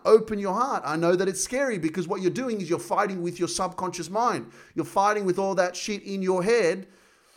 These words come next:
that doesn't make you feel like you're good enough, that doesn't make you feel like you can keep going. It's all, it's all bullshit.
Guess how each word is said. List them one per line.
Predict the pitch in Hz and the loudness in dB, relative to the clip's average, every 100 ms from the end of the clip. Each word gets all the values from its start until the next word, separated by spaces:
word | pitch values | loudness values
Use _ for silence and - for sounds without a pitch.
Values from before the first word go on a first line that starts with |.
| _ _ _ | _ _ _
that | 165 170 | -8 -2
doesn't | 226 247 226 190 | 2 2 2 0
make | 180 175 | -2 -2
you | 165 | -8
feel | - 190 175 | -4 2 4
like | 156 147 | 2 -2
you're | 143 | -6
good | 131 156 | -2 -2
enough, | 135 113 - | 0 -2 -4
that | 143 | 0
doesn't | 226 226 233 | 2 2 0
make | 208 - | -2 -4
you | 170 | -8
feel | 185 190 | -4 -2
like | 160 156 | -2 -4
you | 151 | -6
can | 160 147 | -6 -4
keep | 165 127 | -6 -2
going. | 160 151 120 98 | 0 2 0 -6
It's | 127 - | -6 2
all, | 214 214 | 4 4
it's | 185 175 | 0 2
all | 220 208 | 4 4
bullshit. | 170 - - 247 285 - 117 90 | 2 -2 4 4 4 -4 -6 -10